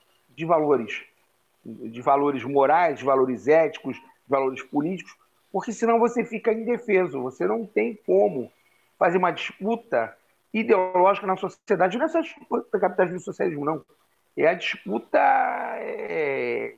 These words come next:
de valores, é, do que, do que efetivamente é válido como humano. Já que você pediu pra citar um filósofo, vou citar um filósofo de, do qual eu não sou profundo conhecedor, mas sou fã, sim,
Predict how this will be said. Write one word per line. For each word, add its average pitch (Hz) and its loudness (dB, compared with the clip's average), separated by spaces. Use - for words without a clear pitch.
de 190 -16
valores, 202 2
é, 143 2
do 220 -2
que, - -4
do 226 -2
que - -6
efetivamente 247 0
é 226 4
válido 202 2
como 214 2
humano. 165 -4
Já 233 0
que 269 -8
você 294 -8
pediu 196 -10
pra 165 -2
citar 175 -2
um 131 -4
filósofo, 147 0
vou 214 0
citar 233 -2
um 214 -4
filósofo 202 0
de, 226 -12
do 156 -16
qual 180 0
eu 208 -2
não 214 -4
sou - 0
profundo 160 -2
conhecedor, 147 -2
mas 165 -4
sou 196 2
fã, 180 0
sim, 180 -8